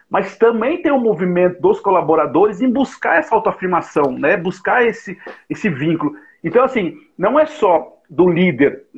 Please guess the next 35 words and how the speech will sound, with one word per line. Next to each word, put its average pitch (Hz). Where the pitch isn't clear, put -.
é -
da 240
gente 269
mesmo, 175
né, 160
que 160
eu 151
quero 151
dizer, 143
no 151
sentido 185
que, 196
e 170
aí, 180
por 202
que 240
que 269
é 254
importante 196
ter 208
o 156
que -
você 165
tá 165
dizendo, 156
que 170
é 165
a 170
história 175
do, 190
do, 165
da 170
confiança, 233
né? 160
Saber 185